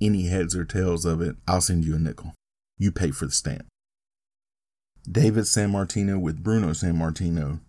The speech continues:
versus Brutus Beefcake with Johnny Valiant. Jesse wonders if Beefcake is Valiant's son, which gets a genuine laugh from Gorilla.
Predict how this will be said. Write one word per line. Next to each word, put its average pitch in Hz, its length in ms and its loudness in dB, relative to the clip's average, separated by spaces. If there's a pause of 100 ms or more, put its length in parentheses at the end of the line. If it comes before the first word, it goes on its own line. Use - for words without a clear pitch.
(140)
versus 85 600 -4
Brutus 95 360 -2
Beefcake 92 520 -4 (200)
with 82 140 -6
Johnny 87 300 -2
Valiant. 78 440 -4 (640)
Jesse 151 340 6
wonders 113 480 4
if 82 80 0
Beefcake 95 480 0
is 82 120 -2
Valiant's 87 520 -2
son, 69 360 -4 (320)
which 92 200 -2
gets - 200 2
a 147 80 2
genuine 92 560 4
laugh 85 240 -2
from 85 180 -4
Gorilla. 82 460 -4